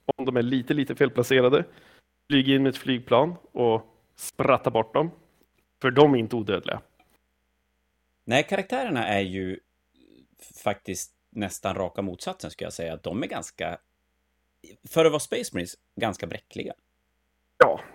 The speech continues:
Speaker 1: de, de, eller de är inte tåligare än någon annan Space Marine, kan man
Speaker 2: Nej.
Speaker 1: säga.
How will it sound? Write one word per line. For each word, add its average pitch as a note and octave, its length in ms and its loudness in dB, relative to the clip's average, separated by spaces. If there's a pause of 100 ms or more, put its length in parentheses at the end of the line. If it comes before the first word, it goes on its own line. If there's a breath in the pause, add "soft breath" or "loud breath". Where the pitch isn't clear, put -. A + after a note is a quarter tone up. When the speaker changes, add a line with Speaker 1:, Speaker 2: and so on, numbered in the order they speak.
(100)
Speaker 1:
de, D3+ 180 4
de, C#3+ 180 -4
eller C#3+ 120 2
de C#3+ 200 4
är C#3 40 4
inte D3+ 180 -2
tåligare C#3+ 500 4
än A#2+ 80 0
någon A#2+ 160 2
annan A#2+ 220 2
Space - 280 -10
Marine, - 160 -14 (640)
kan A#2 120 2
man B2+ 80 0
Speaker 2:
Nej. D3 120 2
Speaker 1:
säga. F#2 240 -2